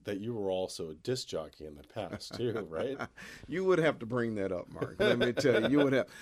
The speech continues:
Speaker 2: Once upon a time, once upon a time, um, post Air Force, I was headed back, uh, to Michigan, knowing that I was going to be in the reserve. I had spent almost six years active duty, and they were gonna make me a captain, and I decided, "Nah,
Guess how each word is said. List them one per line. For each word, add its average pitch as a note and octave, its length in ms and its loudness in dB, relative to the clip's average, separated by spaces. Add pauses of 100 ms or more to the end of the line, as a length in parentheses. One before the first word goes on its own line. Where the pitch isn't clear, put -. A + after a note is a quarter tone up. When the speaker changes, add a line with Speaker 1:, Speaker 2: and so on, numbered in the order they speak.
(200)
Speaker 2:
Once A#3+ 320 6
upon A3 260 4
a G3 60 2
time, D3+ 420 -4
once A#2 220 -2
upon C3 260 -2
a B2 60 0
time, C3 640 -2 (160)
um, A2+ 600 -4
post C#3 440 -2
Air D#3 220 0
Force, G2 480 -4 (400)
I - 80 2
was A#2 160 2
headed D#3 320 2
back, C3+ 360 -2
uh, A#2 280 0
to C3 120 -2
Michigan, A#2 540 0
knowing D3 280 2
that C3 120 2
I B2 100 2
was A2+ 160 -6
going A#2 200 0
to A#2+ 80 -4
be A#2 100 0
in A#2 60 0
the A#2 60 -2
reserve. A2 380 -2
I G#2+ 100 2
had G2+ 100 -2
spent - 320 -4
almost A2 400 -2
six G#2+ 200 -10
years G#2+ 300 -2
active G#2 400 -2
duty, G#2 380 -2 (440)
and A#2 640 2
they A#2+ 200 2
were F#3 100 2
gonna F#3+ 180 0
make D3 280 0
me C3+ 140 2
a A2+ 40 -2
captain, G#2 500 -2
and G#2+ 220 -2
I G#2 80 -2
decided, G2+ 580 -2
"Nah, E3+ 880 0